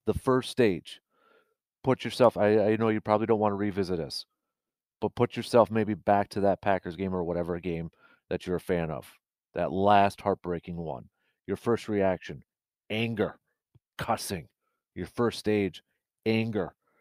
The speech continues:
cussing, right? Something's, you know, the first thing that comes out of your mouth is probably like that,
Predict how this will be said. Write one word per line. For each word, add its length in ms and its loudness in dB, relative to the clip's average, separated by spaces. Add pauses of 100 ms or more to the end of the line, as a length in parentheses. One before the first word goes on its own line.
(400)
cussing, 540 -4 (480)
right? 280 0 (420)
Something's, 640 -2 (340)
you 120 -2
know, 240 -2 (200)
the 80 -8 (100)
first 260 2
thing 140 2
that 140 0
comes 220 0
out 80 6
of 60 2
your 100 2
mouth 440 0 (260)
is 100 -14
probably 280 2
like 240 0
that, 280 0